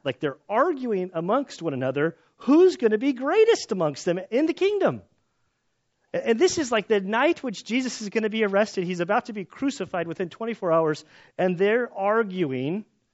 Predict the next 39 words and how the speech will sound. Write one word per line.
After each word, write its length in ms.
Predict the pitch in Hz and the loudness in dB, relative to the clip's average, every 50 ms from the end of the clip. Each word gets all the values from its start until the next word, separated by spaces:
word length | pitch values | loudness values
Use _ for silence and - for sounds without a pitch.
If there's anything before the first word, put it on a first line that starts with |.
| _ _ _ _ _ _ _ _ _ - | _ _ _ _ _ _ _ _ _ 0
over 560 | 185 202 214 214 180 202 202 196 196 190 - _ _ _ _ _ _ _ _ _ _ _ _ _ | 2 4 4 4 2 0 0 0 -2 -4 -8 _ _ _ _ _ _ _ _ _ _ _ _ _
who's 280 | - 226 233 233 214 - | -4 -2 0 0 -2 -4
gonna 220 | - 233 208 214 | -4 -4 -2 -2
be 120 | 196 196 | -2 -4
greatest. 640 | 170 165 165 170 196 262 277 180 127 - - - - _ _ _ _ _ _ _ _ _ _ _ _ _ _ _ _ _ _ _ _ _ _ _ _ _ _ - | -4 -4 -2 -2 -2 -2 -2 -4 -6 -8 -14 -20 -20 _ _ _ _ _ _ _ _ _ _ _ _ _ _ _ _ _ _ _ _ _ _ _ _ _ _ -18
Um, 140 | 156 151 147 _ _ _ _ _ _ _ - - - - - - 160 _ - 143 143 | -18 -18 -18 _ _ _ _ _ _ _ -20 -20 -20 -20 -20 -20 -20 _ -18 -12 -12
th-, 120 | 170 - 165 | -10 -6 -2
they 160 | 180 180 180 | 0 0 0
didn't 480 | 135 120 - 196 214 240 226 208 180 | 0 -2 -2 -2 -2 -2 -2 -4 -6
hear 340 | 175 139 175 190 190 185 160 | -8 -4 -2 0 0 0 0
what 160 | 139 139 131 | -2 -4 -8
Jesus 560 | 131 - 160 160 156 151 147 143 135 - - - | -6 -4 -2 -2 -2 -2 -6 -8 -10 -12 -18 -14
would 220 | 139 135 131 120 | -10 -10 -8 -8
say 260 | - - 156 147 147 | -8 -6 -4 -4 -4
to 80 | 143 135 | -4 -6
them 220 | 120 120 117 120 - | -8 -8 -10 -8 -6
over 300 | 139 143 135 135 135 127 | -6 -6 -6 -6 -8 -10
and 180 | 123 123 123 | -10 -10 -8
over 240 | 120 123 117 120 123 | -8 -8 -8 -8 -8
and 80 | 120 120 | -6 -6
over. 200 | 123 120 117 113 | -6 -6 -6 -8
And 200 | 117 120 131 127 | -8 -8 -8 -6
just 240 | 139 175 175 - - | -4 -4 -6 -6 -8
a, 80 | 131 120 - - | -12 -10 -10 -12
a 60 | 127 | -12
chapters, 560 | - - - 175 165 170 - - 139 123 117 127 | -12 -8 -4 -4 -4 -4 -4 -8 -10 -10 -10 -10
we, 140 | 135 123 _ _ _ _ _ - | -12 -12 _ _ _ _ _ -14
a 60 | 113 | -8
chapter 340 | - - 180 175 - - 143 | -4 -2 -2 -2 -2 -2 -6
or 60 | 123 | -6
two, 260 | - - 143 135 135 | -6 -6 -6 -4 -4
and 160 | 135 127 127 135 | -4 -6 -6 -6
over 180 | 139 139 143 131 | -6 -6 -6 -6
in 40 | |
Matthew 540 | 127 139 147 143 - - 143 139 139 135 135 _ _ | -6 -6 -8 -8 -8 -8 -8 -8 -8 -10 -14 _ _
chapter 240 | - 151 135 - 127 | -12 -12 -12 -12 -12
twenty, 300 | - - - 143 139 135 | -18 -14 -12 -10 -10 -10
verse 180 | 123 123 110 - | -10 -12 -14 -14
twenty-eight, 560 | - 139 127 123 123 131 127 120 117 _ | -14 -12 -8 -6 -4 -4 -4 -6 -8 _